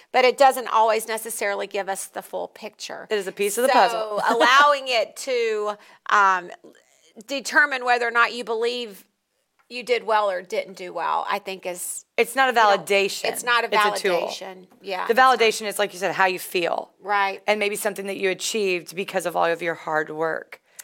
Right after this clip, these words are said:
Speaker 1: Yeah.
Speaker 2: And then that feeling is your reward.
Speaker 1: Yeah. And just awarding or rewarding, I keep saying it again,
Speaker 2: <laughs>
Speaker 1: keep, and just rewarding ourselves with things that are great for us.
Speaker 2: Yeah.
Speaker 1: So I know that,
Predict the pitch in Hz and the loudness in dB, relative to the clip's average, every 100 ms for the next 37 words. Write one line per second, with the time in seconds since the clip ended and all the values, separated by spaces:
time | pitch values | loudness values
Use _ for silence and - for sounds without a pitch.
0 | - 190 190 220 214 196 - - 220 208 | -16 -8 0 0 2 0 -2 -6 -2 -2
1 | 185 170 165 - _ 180 160 165 156 147 | -2 -6 -10 -16 _ -8 -4 -6 -6 -8
2 | - - - - 196 175 180 _ _ _ | -8 -10 -12 -12 -10 -10 -14 _ _ _
3 | _ - - - - 339 381 554 640 427 | _ -20 -18 -18 -2 0 2 4 4 2
4 | 359 339 370 370 - - 247 220 262 226 | 4 6 4 2 0 2 2 2 -4 0
5 | 190 214 269 - - - 185 - 208 233 | 0 0 -2 -6 -10 -10 -14 -8 -6 -2
6 | 240 381 - 339 - 349 381 403 415 - | 2 4 6 6 6 4 6 4 4 0
7 | 285 - 480 453 440 339 - 359 381 494 | -8 -10 -10 -6 -4 -2 0 2 4 2
8 | 415 381 330 302 302 349 392 349 302 - | 2 -2 -2 -2 0 2 2 -2 -2 0
9 | 285 - 311 294 302 311 - 359 370 320 | 0 0 -2 -2 -8 -12 -12 -14 -12 -8
10 | 269 220 196 - 214 - - - - - | -6 -8 -8 -2 -2 -2 -10 -12 -10 -12
11 | - - - 254 302 339 311 294 277 - | -14 -16 -8 -6 -2 4 6 6 2 2
12 | 254 294 330 339 320 285 240 | 2 4 2 2 2 4 4